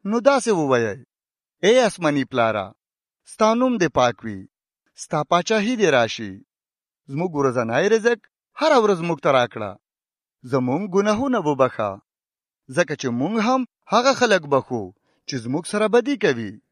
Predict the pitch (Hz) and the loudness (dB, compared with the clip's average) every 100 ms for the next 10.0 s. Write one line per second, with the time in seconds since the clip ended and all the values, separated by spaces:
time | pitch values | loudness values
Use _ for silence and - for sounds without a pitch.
0 | _ _ - 131 113 131 233 226 175 143 | _ _ -4 -2 0 -2 -2 0 0 0
1 | 185 269 - 214 165 135 - 123 110 98 | -2 -2 -2 -2 2 0 0 -4 -4 -8
2 | - _ _ _ _ _ - 131 131 120 | -12 _ _ _ _ _ -10 0 0 0
3 | - 180 - 247 202 185 143 135 143 139 | 0 0 2 0 2 0 0 0 0 0
4 | 123 127 117 113 110 95 - _ _ _ | -2 -4 -4 -4 -6 -8 -16 _ _ _
5 | _ _ _ - 262 - 180 123 95 _ | _ _ _ 0 0 2 0 0 -2 _
6 | _ _ 160 143 143 185 233 247 196 175 | _ _ -6 -2 2 4 4 -2 -2 0
7 | 143 151 139 - 131 196 247 180 - 113 | 0 0 -2 -2 -2 0 -2 -4 -2 -4
8 | 98 _ _ _ _ 127 147 262 277 240 | -4 _ _ _ _ -4 -2 2 2 2
9 | 185 165 147 139 135 139 120 110 - 107 | 2 2 0 -2 -2 0 -2 -4 -6 -14